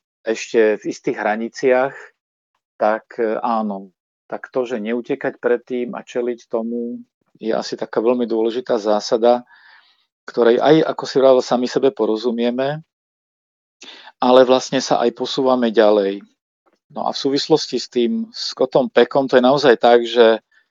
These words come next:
že my sa väčšinou neposunieme ľudsky ďalej, nedozrievame, a nerastieme ľudsky aj duchovne,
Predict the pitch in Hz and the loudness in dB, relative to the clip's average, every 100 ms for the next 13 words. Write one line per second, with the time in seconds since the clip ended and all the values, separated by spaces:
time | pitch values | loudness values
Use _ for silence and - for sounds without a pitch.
0 | _ 117 113 110 131 - 139 117 113 113 | _ -12 -8 -6 -6 -6 -2 -2 -4 -8
1 | _ _ _ _ _ - 113 - 135 117 | _ _ _ _ _ -14 -14 -10 -8 -6
2 | 120 123 - - 135 139 139 131 120 107 | -6 -8 -10 -8 -6 -6 -6 -4 -4 -4
3 | 117 117 - 123 98 110 110 113 107 104 | -6 -8 -12 -10 -4 -2 0 -2 -2 -4
4 | 107 107 _ _ 107 117 123 123 127 120 | -8 -14 _ _ -10 -4 -4 -2 0 2
5 | 123 117 113 110 110 _ _ _ _ _ | 0 -2 -4 -6 -8 _ _ _ _ _
6 | _ _ _ - 107 101 101 117 120 - | _ _ _ -12 -6 -4 0 2 0 0
7 | 127 117 113 104 110 - - 104 98 - | 0 2 2 0 -2 -6 -2 0 -2 0
8 | 123 113 120 113 110 110 | 2 2 2 2 2 0